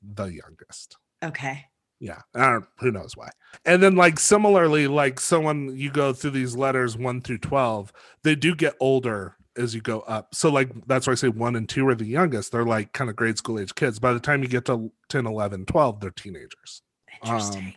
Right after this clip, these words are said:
Speaker 1: now for letters, I think they're all, it's like letters, they're all kind of the same age.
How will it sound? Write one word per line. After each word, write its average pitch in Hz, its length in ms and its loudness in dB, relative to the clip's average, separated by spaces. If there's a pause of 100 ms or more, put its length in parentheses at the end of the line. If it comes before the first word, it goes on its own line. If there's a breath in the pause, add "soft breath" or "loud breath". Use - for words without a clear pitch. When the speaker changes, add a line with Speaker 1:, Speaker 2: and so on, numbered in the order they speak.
Speaker 1:
now 165 280 8
for 160 200 6
letters, 143 540 4
I 123 80 4
think 135 240 -4
they're 127 160 0
all, 127 320 2
it's 156 180 2
like 160 260 2 (140)
letters, 170 480 4
they're 143 100 0
all 131 120 2
kind 135 320 -4
of 120 80 -6
the 113 80 -8
same 110 340 -12
age. 120 600 -10